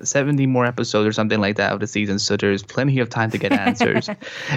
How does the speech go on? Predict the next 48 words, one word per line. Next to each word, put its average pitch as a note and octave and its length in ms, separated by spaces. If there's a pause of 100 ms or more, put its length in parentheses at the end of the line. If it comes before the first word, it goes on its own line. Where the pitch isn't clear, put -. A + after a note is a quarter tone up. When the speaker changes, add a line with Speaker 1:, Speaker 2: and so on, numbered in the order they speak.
Speaker 1:
Uh, A#2+ 220
and E3 200
for G3+ 80
our D#3 60
last B2 380
email, A#2+ 240
a G#2 60
listener B2 340
named G#2+ 580
Hel-, - 360
Helen, G#2 420
uh, G#2+ 280
I G#2+ 80
don't C#3+ 200
think E3 140
Helen D3+ 220
Slater, A#2 500
but, C#3+ 200
you A2+ 100
know, G#2+ 80
if G#2 120
it's A2+ 100
Helen A#2+ 180
Slater, C#3+ 180
I D3 40
mean, D3+ 120
who E3+ 120
knows? C#3+ 280 (300)
Uh, B2+ 220
but D3 160
her, E3+ 100
<laughs> - 60
uh, B2+ 300
a D3+ 40
listener F3+ 220
named F3 180
Helen C3+ 300
wrote B2 200
an C3+ 120
email G#2 360
with A2+ 80
her B2 140
thoughts G#2+ 220
on G#2+ 80
this G2+ 100
week's A2+ 160
episode, E3+ 480
saying, G#2+ 420